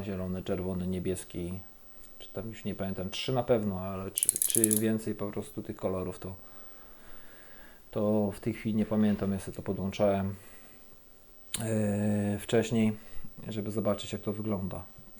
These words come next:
Niby tam Chińczyk napisał, że pod dwanaście wolt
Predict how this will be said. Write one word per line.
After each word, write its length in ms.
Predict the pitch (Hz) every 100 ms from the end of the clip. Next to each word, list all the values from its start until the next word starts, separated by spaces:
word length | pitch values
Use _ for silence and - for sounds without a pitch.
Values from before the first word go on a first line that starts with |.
| - - - -
Niby 220 | 147 143
tam 120 | 139 123
Chińczyk 360 | 151 139 131
napisał, 340 | 131 127 131 123
że 120 | 123
pod 320 | - 123 -
dwanaście 460 | 123 127 127 - 131
wolt 360 | 147 151 143